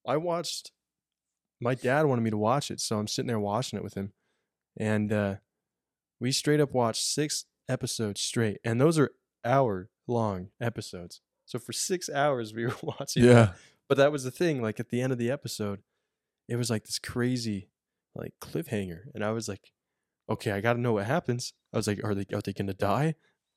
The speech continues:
Speaker 1: Like, are they gonna live?" And so then we watched the next one,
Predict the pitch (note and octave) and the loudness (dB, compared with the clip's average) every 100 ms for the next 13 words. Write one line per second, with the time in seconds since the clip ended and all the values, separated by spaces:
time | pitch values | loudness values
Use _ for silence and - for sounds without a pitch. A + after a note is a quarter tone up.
0 | _ G#2+ G2+ G2+ G2 A2 A2 A#2+ E3 D#3+ | _ -6 -2 -2 0 0 2 4 4 2
1 | _ _ _ _ A2+ - C3 B2 A#2 C3 | _ _ _ _ -4 0 2 2 2 2
2 | C3 A2 G#2 D#3 - G#2 G2+ | 2 0 0 0 -2 -2 -2